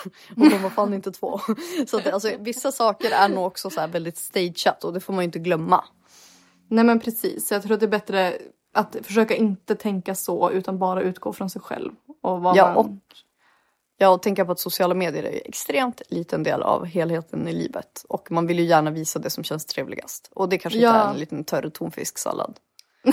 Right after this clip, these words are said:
Speaker 1: Eller vad fan
Speaker 2: <laughs> Nej.
Speaker 1: man nu äter.
Speaker 2: <laughs> Ja, nej. Visa upp en balans. Eh, men intressant att hon har, eh, tänkt så.
Speaker 1: Ja, jag har aldrig reflekterat över det. Men när hon
Speaker 2: Nej.
Speaker 1: sa det, jag bara, hmm, måste börja kolla.
Speaker 2: Men då tycker jag nästan att det är uppfriskande att hon säger så.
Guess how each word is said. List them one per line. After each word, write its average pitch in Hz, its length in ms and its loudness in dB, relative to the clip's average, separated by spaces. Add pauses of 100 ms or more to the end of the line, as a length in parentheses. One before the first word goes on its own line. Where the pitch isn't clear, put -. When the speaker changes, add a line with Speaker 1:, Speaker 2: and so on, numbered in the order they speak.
(140)
Speaker 1:
Eller 170 120 0
vad - 120 -8
fan - 180 6
Speaker 2:
<laughs> - 0 -
Nej. 240 100 4
Speaker 1:
man - 80 -2
nu - 60 -8
äter. - 400 -6
Speaker 2:
<laughs> - 40 -10 (1160)
Ja, 240 220 2
nej. 226 640 0 (120)
Visa 220 320 0
upp 202 180 -6
en 190 120 -4
balans. 208 640 -6
Eh, 196 640 -2
men 214 280 0
intressant 214 760 -2
att - 180 -4
hon 196 180 -4
har, 196 380 -4 (140)
eh, 220 80 -2 (440)
tänkt 202 300 -4
så. - 260 -2 (520)
Speaker 1:
Ja, 202 260 4
jag 240 140 4
har 277 80 6
aldrig 202 260 0
reflekterat 180 480 -8
över - 180 -10
det. - 80 -6
Men 165 140 -6
när 247 80 0
hon 285 60 4
Speaker 2:
Nej. 311 100 2
Speaker 1:
sa 277 140 0
det, 175 120 -2
jag 160 100 -2
bara, 165 60 -8
hmm, 269 320 -4
måste 185 220 -6
börja 170 180 0
kolla. 190 260 0 (800)
Speaker 2:
Men 233 120 4
då 240 80 2
tycker 359 220 2
jag 359 80 4
nästan 240 240 2
att 214 120 -2
det 214 60 -2
är 196 240 -4
uppfriskande 220 680 -4
att 214 120 -6
hon - 100 -6
säger - 260 -4
så. - 240 -10